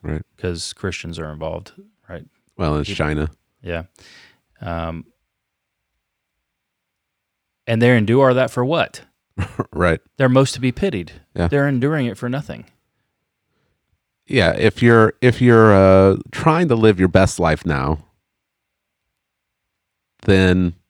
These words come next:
Speaker 1: at least you're living your best life now,
Speaker 2: Mm.
Speaker 1: right? <laughs> But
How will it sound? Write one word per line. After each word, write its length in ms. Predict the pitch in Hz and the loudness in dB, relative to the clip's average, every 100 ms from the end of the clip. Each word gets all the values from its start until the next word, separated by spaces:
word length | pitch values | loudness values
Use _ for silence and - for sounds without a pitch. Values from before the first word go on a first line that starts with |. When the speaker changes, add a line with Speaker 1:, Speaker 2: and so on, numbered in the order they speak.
| _ _ _ - | _ _ _ -4
Speaker 1:
at 120 | 101 | -2
least 280 | 117 120 - | 0 -2 0
you're 220 | 90 85 | 2 2
living 380 | 82 90 85 80 | 0 -2 0 -2
your 100 | 80 | 0
best 280 | 78 76 71 | 0 -2 -4
life 180 | 69 71 | -8 -6
now, 320 | 85 71 - 98 | -6 -6 -10 -12
Speaker 2:
Mm. 220 | 90 87 - | -14 -16 -10
Speaker 1:
right? 260 | 73 73 85 - _ | -6 -6 -8 -20 _
<laughs> 360 | - - - 95 _ - - | -16 -10 -8 -10 _ -12 -2
But 200 | - | -2